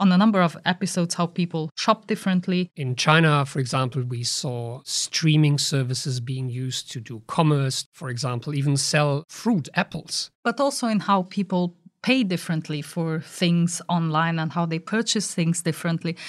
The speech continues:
Speaker 1: but even how they date differently. And we've also discussed dating <laughs> on The Future This Week.
Speaker 2: Communicate differently. For example, in India,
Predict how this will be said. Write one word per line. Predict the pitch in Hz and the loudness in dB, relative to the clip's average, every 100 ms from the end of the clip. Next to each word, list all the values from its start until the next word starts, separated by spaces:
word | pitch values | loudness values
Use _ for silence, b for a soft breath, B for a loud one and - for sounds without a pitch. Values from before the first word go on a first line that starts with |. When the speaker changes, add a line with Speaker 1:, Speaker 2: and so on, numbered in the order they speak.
| B B | B B
Speaker 1:
but | 233 247 | -4 0
even | 339 359 | 0 0
how | 254 254 | 2 2
they | 220 240 226 | 4 2 2
date | 180 190 226 226 - | 2 2 2 -2 -4
differently. | 165 - 147 147 139 | -4 -2 -6 -6 -6
And | - 160 180 170 | -4 -4 -4 -2
we've | 175 156 | -2 -2
also | - 180 - 170 | -4 -4 -2 -4
discussed | 160 - 170 170 - 165 | -4 -6 -6 -8 -8 -4
dating | 247 294 180 - - - | -2 0 -2 -4 -8 -12
<laughs> | - | -8
on | - 185 170 | -2 -2 -2
The | 160 | -6
Future | - 180 - | 0 0 0
This | 151 156 - | -4 -4 -6
Week. | 147 - _ | -8 -10 _
Speaker 2:
Communicate | - 151 190 196 196 175 156 | 0 4 6 4 4 2 4
differently. | 160 160 165 151 147 147 | 2 2 2 2 2 -2
For | 139 | -2
example, | 131 120 123 120 123 | -6 -4 -4 -4 -6
in | 131 | -4
India, | 143 143 135 127 123 | 0 0 2 0 -2